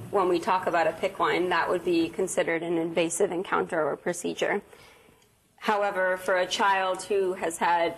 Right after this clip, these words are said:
extremely negative I V experiences in the past, is a very difficult stick, gets really stressed out with that, and has never had a pic line,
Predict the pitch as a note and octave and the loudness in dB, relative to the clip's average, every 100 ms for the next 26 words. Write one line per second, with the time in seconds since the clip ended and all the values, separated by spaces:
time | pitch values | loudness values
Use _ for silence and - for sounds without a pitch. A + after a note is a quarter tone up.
0 | - F3 - - G#3 G3 G3 F#3+ F#3+ F#3 | -8 -8 -6 0 4 4 4 0 0 0
1 | F#3 F3+ F3 F3 E3+ - F3+ F3 E3+ F#3+ | 0 0 0 -2 -4 -2 0 0 -2 -2
2 | F#3+ - - F3+ F3+ - F3 E3+ F3 F#3 | -2 -4 -2 -2 -2 -4 -2 0 0 2
3 | F3+ F3 - - - E3+ F#3 E3+ F3+ F3+ | 2 2 -2 -8 -6 -2 0 0 -2 -2
4 | F3 F3 E3 D#3+ - G#3 E3+ - - E3+ | -4 -2 -2 -4 -2 0 0 -4 -4 -4
5 | - - - - _ _ F#3+ F#3+ F#3+ - | -4 -8 -10 -20 _ _ 0 0 -2 -2
6 | - - - G#3+ - F3+ E3+ E3+ - F3+ | -2 -2 0 0 0 -2 0 0 0 -2
7 | E3+ G3 G#3 G#3 G3+ F#3 E3 E3 D#3+ - | -2 0 0 0 0 0 -2 -2 -6 -2
8 | D#3 C3+ F#3+ | -2 2 0